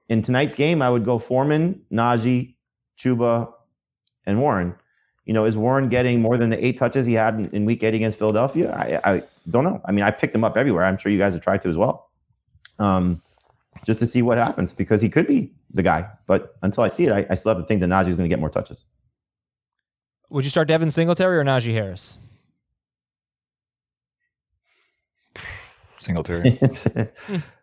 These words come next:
Speaker 1: Uh, I guess you gotta go Singletary just based on the, the, the solidified role.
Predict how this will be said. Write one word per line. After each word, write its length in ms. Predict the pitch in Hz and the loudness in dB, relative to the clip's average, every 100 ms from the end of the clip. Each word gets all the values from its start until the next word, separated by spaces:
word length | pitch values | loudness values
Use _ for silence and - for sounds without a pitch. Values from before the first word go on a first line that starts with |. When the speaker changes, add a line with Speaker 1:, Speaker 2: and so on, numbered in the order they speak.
| _ - | _ -6
Speaker 1:
Uh, 760 | - 95 95 92 92 90 92 95 - _ _ _ _ _ _ _ _ _ _ - | -2 2 2 2 4 2 0 -4 -16 _ _ _ _ _ _ _ _ _ _ -14
I 60 | - | -6
guess 220 | - 151 | -2 0
you 60 | 160 | 2
gotta 160 | 131 | 2
go 100 | 120 | 2
Singletary 480 | 113 127 - 104 92 | 2 2 0 2 2
just 140 | 90 - | 0 0
based 260 | 98 - | 0 2
on 260 | 98 98 85 | 2 2 2
the, 240 | 90 90 - | 2 0 0
the, 260 | 90 80 | 0 0
the 120 | 69 85 | -2 -2
solidified 600 | 101 104 151 - 85 78 | 2 2 2 2 0 2
role. 380 | 80 127 - | 0 -2 -8